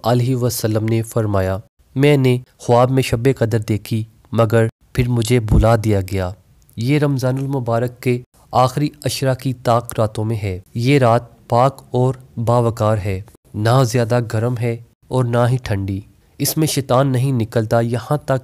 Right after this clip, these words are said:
कि सुबह सादिक ना हो जाए। इस रात के बाद वाली सुबह जब सूरज निकलता है तो इसमें ज़्यादा गर्मी नहीं होती। इस रात की दुआ, जिसका तर्जुमा ये है, "ए अल्लाह, आप बहुत ज़्यादा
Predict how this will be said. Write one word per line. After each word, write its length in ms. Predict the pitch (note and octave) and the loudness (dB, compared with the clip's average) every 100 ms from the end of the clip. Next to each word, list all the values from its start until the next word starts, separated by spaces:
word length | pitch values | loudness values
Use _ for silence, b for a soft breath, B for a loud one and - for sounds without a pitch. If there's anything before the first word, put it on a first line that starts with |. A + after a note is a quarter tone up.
| - | -4
कि 140 | A#2 A#2 | -4 -4
सुबह 340 | - B2 C3 | -4 -2 -2
सादिक 460 | B2 A2+ G#2 A#2+ - | 0 -2 -2 -6 -6
ना 60 | C3 | -6
हो 220 | B2 A2 | -4 -6
जाए। 400 | G#2 G#2+ F#2+ F#2+ _ - | -4 -4 -4 -8 _ -4
इस 200 | D#3 - | -2 0
रात 260 | D3 D3 - | 2 2 0
के 140 | - | -2
बाद 300 | C3 B2 B2 | 2 4 4
वाली 260 | A2+ B2+ C3 | 2 2 2
सुबह 320 | - A#2+ C3 | -2 0 0
जब 180 | B2+ B2+ | 2 -2
सूरज 340 | - - A#2+ | -2 -2 -2
निकलता 460 | A#2 A2+ B2 A#2 B2+ | -2 -2 -2 -2 -4
है 400 | - A2 A2 A2+ _ _ | -4 -4 -4 -10 _ _
तो 140 | B2+ - C3 | -8 -6 -6
इसमें 300 | - C#3 C#3 | -4 -2 -2
ज़्यादा 420 | A2 C3 C3 D3+ | 0 -2 0 0
गर्मी 380 | B2 A#2 A#2+ A#2+ | 0 -2 -2 -2
नहीं 260 | A#2 B2 | -2 -4
होती। 500 | G#2 G2 - G2+ G2 - _ - | -4 -10 -10 -10 -10 -14 _ -4
इस 280 | D3 - C#3+ | -2 0 2
रात 260 | C3+ B2+ | 2 2
की 140 | - C#3+ | -2 -4
दुआ, 420 | B2 A2+ A2 A2 - _ - | 0 2 2 0 -6 _ -4
जिसका 280 | B2+ - C3+ | -4 -2 -2
तर्जुमा 460 | B2 A#2+ B2+ C3+ | 0 0 2 2
ये 220 | B2+ A#2 | 2 0
है, 280 | A2 A2 A2 - - | -2 -2 -4 -10 -4
"ए 100 | C3 | -2
अल्लाह, 600 | - A#2+ A2 A2 A2+ - - | 0 0 2 2 0 -4 -4
आप 140 | A2 | -2
बहुत 360 | A2+ A2 B2 D3+ | 0 -2 0 0
ज़्यादा 580 | A2+ B2 A#2 A2+ A2+ | 0 0 0 0 -2